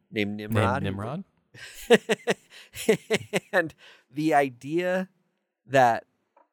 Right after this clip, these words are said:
Speaker 1: we know this is a temporary thing, right? That the, that
Speaker 2: Huh?
Speaker 1: Marvel mutants aren't gonna stay dead forever. Uh, but still, someone went through and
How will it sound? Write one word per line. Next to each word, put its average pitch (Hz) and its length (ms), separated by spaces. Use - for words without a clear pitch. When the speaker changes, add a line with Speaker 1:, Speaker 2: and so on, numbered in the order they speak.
Speaker 1:
we 147 240
know 143 280
this 175 180
is 127 140
a 107 60
temporary 90 720
thing, 65 320
right? 87 380
That 131 180
the, 117 220
that 117 260
Speaker 2:
Huh? 123 180
Speaker 1:
Marvel 147 400
mutants 120 720
aren't 127 220
gonna 127 200
stay 120 280
dead 107 400
forever. 110 680
Uh, 117 380
but 139 240
still, 127 720
someone 160 540
went 143 340
through 110 520
and 117 180